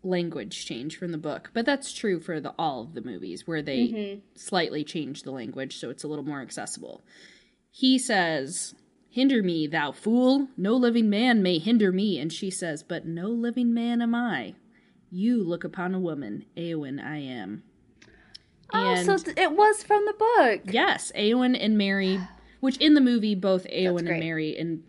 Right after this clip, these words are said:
Speaker 1: are involved in his death, and it,
Speaker 2: Mm-hmm.
Speaker 1: that is also true in the book.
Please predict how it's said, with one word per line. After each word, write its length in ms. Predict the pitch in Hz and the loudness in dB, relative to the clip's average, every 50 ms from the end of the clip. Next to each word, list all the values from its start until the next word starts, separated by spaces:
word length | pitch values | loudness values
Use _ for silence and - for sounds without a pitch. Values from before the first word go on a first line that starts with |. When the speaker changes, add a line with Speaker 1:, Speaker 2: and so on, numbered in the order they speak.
| _ | _
Speaker 1:
are 160 | - 170 165 156 | -6 -4 -2 -2
involved 440 | 151 160 160 160 143 127 143 160 | -2 -2 -2 -2 -4 -4 -6 -4
in 160 | 110 156 151 151 | -4 -6 -4 -6
his 200 | 165 151 151 - | -8 -10 -10 -10
death, 260 | - 107 127 156 - | -8 -8 -8 -6 -8
and 140 | 214 214 202 | -6 -4 -4
it, 120 | 185 175 | -4 -4
Speaker 2:
Mm-hmm. 160 | 185 185 175 | -4 -4 -4
Speaker 1:
that 140 | 175 165 160 | -4 -2 -4
is 120 | 160 156 | -4 -6
also 340 | - - 120 - - 107 117 | -8 -8 -10 -10 -10 -12 -12
true 260 | - - - 78 82 | -12 -12 -14 -14 -14
in 80 | 80 - | -14 -14
the 80 | - 78 | -14 -14
book. 320 | - - - - - | -14 -16 -16 -18 -20